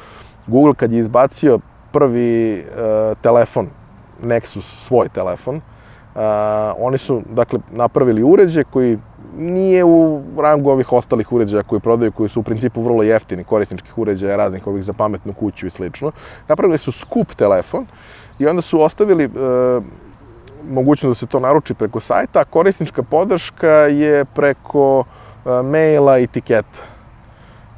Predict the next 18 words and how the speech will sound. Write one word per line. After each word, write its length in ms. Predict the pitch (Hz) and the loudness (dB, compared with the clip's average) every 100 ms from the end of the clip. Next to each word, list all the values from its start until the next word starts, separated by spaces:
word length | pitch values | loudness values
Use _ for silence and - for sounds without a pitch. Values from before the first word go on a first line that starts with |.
| - | -18
Mm, 1300 | 110 110 117 120 120 120 120 120 120 117 117 120 123 | -12 -10 -8 -8 -8 -8 -8 -8 -8 -8 -8 -8 -6
neko 540 | 127 131 - - 131 117 - - | -4 -4 -8 -2 -2 -2 -8 -14
ko 280 | - 120 113 | -2 0 0
kupi 340 | - 131 - 120 | -4 -6 -6 -10
skup 360 | - 135 113 | -4 -4 -2
uređaj 540 | 120 120 113 113 117 113 | 0 0 0 0 -2 0
i 20 | |
ne 160 | 113 110 | -2 0
želi 260 | 120 113 | 0 0
da 80 | 107 | -2
čeka 720 | - 117 - - 113 107 104 101 | -2 -2 -2 -2 0 2 0 -2
trideset 260 | 110 107 - | -4 -4 -2
šest 180 | 110 - | -4 -2
sati 280 | 113 - | -4 -2
odgovor 420 | 110 107 107 104 104 | -4 -2 -4 -6 -6
na 120 | 104 | -8
mail, 460 | 113 110 107 | -6 -4 -2
e, 40 | 104 | -2